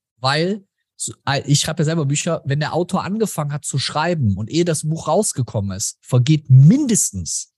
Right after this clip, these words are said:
mindestens Dreivierteljahr. Das heißt, je nachdem, welches Thema es ist, muss man auch das Buch hinterfragen, wie aktuell es noch ist. Wenn ich jetzt also ein Buch über K-I-Tools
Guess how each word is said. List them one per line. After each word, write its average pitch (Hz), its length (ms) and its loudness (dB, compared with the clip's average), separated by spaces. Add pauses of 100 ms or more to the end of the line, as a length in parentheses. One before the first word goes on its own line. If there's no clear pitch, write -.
mindestens 170 960 0 (120)
Dreivierteljahr. 127 680 0 (140)
Das 120 180 0
heißt, 151 400 -2
je 135 180 6
nachdem, 175 340 2
welches 139 300 -2
Thema 214 320 0
es 107 100 -4
ist, - 400 -6
muss 143 200 -8
man 165 280 -2
auch 147 140 -4
das 143 160 -4
Buch 170 200 -4
hinterfragen, 156 680 -4
wie 139 180 2
aktuell - 480 -4
es 110 280 -6
noch 98 180 -14
ist. - 340 -14
Wenn 135 120 -2
ich 143 80 -2
jetzt 160 180 -2
also 151 240 -4
ein 147 140 -2
Buch 202 180 0
über 165 160 -4
K-I-Tools 180 960 0